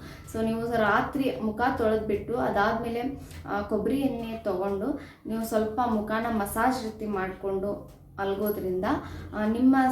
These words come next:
ಸ್ಕಿನ್ನು, ಆ, ಅಂದ್ರೆ, ಆಮ್, ಇಲ್ಲೆಲ್ಲ ಇರುತ್ತಲ್ವ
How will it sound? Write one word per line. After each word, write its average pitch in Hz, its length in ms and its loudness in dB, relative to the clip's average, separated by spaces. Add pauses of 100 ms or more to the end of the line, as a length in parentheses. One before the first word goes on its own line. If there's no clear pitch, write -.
ಸ್ಕಿನ್ನು, 233 440 -2
ಆ, 208 260 -2
ಅಂದ್ರೆ, 202 260 2
ಆಮ್, 190 360 -2 (360)
ಇಲ್ಲೆಲ್ಲ 202 400 2 (120)
ಇರುತ್ತಲ್ವ 214 400 2